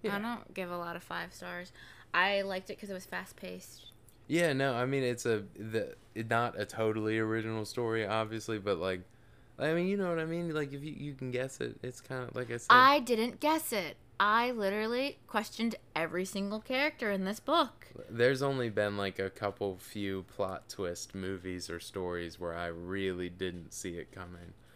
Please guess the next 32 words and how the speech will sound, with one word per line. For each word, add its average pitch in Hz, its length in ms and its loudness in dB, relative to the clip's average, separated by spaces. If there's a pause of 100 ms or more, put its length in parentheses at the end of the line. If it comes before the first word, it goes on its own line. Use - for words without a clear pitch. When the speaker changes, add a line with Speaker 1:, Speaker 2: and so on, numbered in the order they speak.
(520)
Speaker 1:
Uh, 92 260 -2 (540)
so, 113 220 2
I, 120 300 0
I 120 120 -6
mean, 113 100 -8
I 98 140 -10
don't 60 200 -16
know. 80 220 -16
I'm 110 200 -4
just 101 160 -6
saying, 98 340 -2 (520)
it, 127 240 0 (560)
I 110 420 -2 (800)
thought 98 300 0 (600)
that 92 280 -2 (960)
it's 104 200 -4
a 98 60 -2
really 95 320 -2
good 104 200 -4
concept. 92 800 -6 (800)
It's - 560 -6 (280)
not 95 280 -6
exactly 98 500 -4
like 95 320 -2
anything 95 400 -6
else. 92 640 -8
Like, 92 300 -4 (680)
you 95 140 -2
know, 90 120 -4
you're 98 220 -2
not, 98 240 -2
like, 90 200 -6